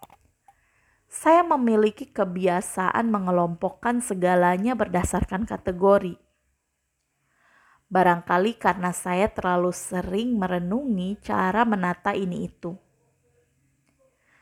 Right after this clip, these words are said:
Sewaktu baru menjadi konsultan, saya berusaha keras mengelompokkan klien berdasarkan kategori tertentu dan menyesuaikan layanan saya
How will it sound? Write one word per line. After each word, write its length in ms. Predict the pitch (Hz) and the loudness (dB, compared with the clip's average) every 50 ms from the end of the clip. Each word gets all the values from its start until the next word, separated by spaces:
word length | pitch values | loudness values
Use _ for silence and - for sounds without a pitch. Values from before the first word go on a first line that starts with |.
| _ _ _ _ _ | _ _ _ _ _
Sewaktu 500 | - - - 269 269 277 269 269 - 285 | -6 0 4 6 6 6 4 2 -2 -2
baru 380 | 254 247 262 262 269 302 330 339 | 2 4 4 4 4 2 -2 -6
menjadi 340 | 320 269 220 214 196 214 | -8 -4 -2 -2 -2 -2
konsultan, 1120 | 208 - - 196 190 185 - - 180 175 170 - _ - 165 170 175 196 233 247 - - _ _ _ _ _ | -4 -6 -8 -8 -8 -8 -8 -6 -6 -6 -6 -6 _ -4 -2 0 0 0 -2 -4 -8 -12 _ _ _ _ _
saya 320 | _ - - 294 320 349 320 | _ -2 2 4 4 4 2
berusaha 420 | 277 254 233 220 - 208 202 196 - | 0 -2 -4 -4 -2 -4 -4 -4 -8
keras 320 | - 196 196 208 240 - - | -8 -6 -6 -6 -6 -6 -8
mengelompokkan 960 | 214 190 185 185 185 185 175 175 175 - 196 175 - - 240 247 254 254 247 | -8 -6 -4 -2 -2 -2 -4 -6 -6 -8 -10 -12 -2 0 0 0 0 -4 -8
klien 560 | - - - 180 175 175 175 185 202 214 240 - _ _ _ _ _ - | -8 -4 -2 0 2 2 2 0 0 -2 -4 -8 _ _ _ _ _ -12
berdasarkan 640 | - 170 - - - - 226 - - - 320 302 - | -4 -2 -2 -2 -2 -6 -10 -10 -8 -8 -10 -10 -6
kategori 600 | - 233 - - 196 180 175 185 185 180 165 - | -8 -8 -6 -4 -6 -2 2 2 2 2 0 -2
tertentu 840 | - - - - - - 233 277 311 - - - 180 180 208 247 - _ _ _ _ _ _ _ _ _ - | -2 -4 -4 -4 -6 -8 -8 -8 -8 -12 -10 -8 -6 -6 -6 -8 -12 _ _ _ _ _ _ _ _ _ 4
dan 200 | 208 220 220 214 | 4 4 4 4
menyesuaikan 840 | 214 208 208 202 - - 196 185 180 185 185 - - 269 277 269 233 | 0 -2 -4 -4 -6 -4 -2 -2 -2 -2 -4 -4 -8 -8 -8 -6 -4
layanan 520 | 202 190 185 185 185 180 175 175 175 175 | -4 -2 -2 -2 -4 -4 -4 -6 -6 -8
saya 480 | 175 - - 190 185 175 180 202 233 | -10 -10 -8 -6 -4 -2 0 0 0